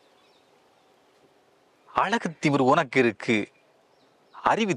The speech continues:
திமிர் எனக்கு இருக்கு. அழகு திமிர் உனக்கு இருக்கு, அறிவு திமிர் எனக்கு இருக்கு. இருவரோட திமிரிலும் இழப்பென்பது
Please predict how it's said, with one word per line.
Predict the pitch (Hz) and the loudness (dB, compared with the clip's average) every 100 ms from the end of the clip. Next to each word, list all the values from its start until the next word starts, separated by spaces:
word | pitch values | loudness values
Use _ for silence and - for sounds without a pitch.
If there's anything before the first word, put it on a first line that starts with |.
| - | -2
திமிர் | 113 113 110 | -2 0 0
எனக்கு | 156 - 123 | 0 -2 -2
இருக்கு. | 104 - - - _ _ _ _ _ _ _ _ _ _ - - | -2 -4 -14 -18 _ _ _ _ _ _ _ _ _ _ -8 -2
அழகு | 156 240 202 - | 0 0 -4 -2
திமிர் | 175 160 143 | 0 4 4
உனக்கு | 175 165 151 | 4 2 2
இருக்கு, | 143 110 - 113 147 151 131 - _ _ _ _ _ | 2 2 2 4 4 2 -2 -8 _ _ _ _ _
அறிவு | - 160 233 156 - | 0 2 2 -2 0
திமிர் | 139 120 127 | 0 2 2
எனக்கு | 175 139 120 | 0 0 -2
இருக்கு. | 110 - 127 123 - _ _ _ _ _ _ _ _ _ - | -2 -4 -10 -10 -14 _ _ _ _ _ _ _ _ _ -4
இருவரோட | 113 135 160 175 196 165 | 2 4 6 6 6 4
திமிரிலும் | 170 180 185 214 214 _ _ _ _ _ _ _ _ _ | 2 4 2 0 -6 _ _ _ _ _ _ _ _ _
இழப்பென்பது | 110 160 160 - 117 101 | 2 2 2 -2 0 2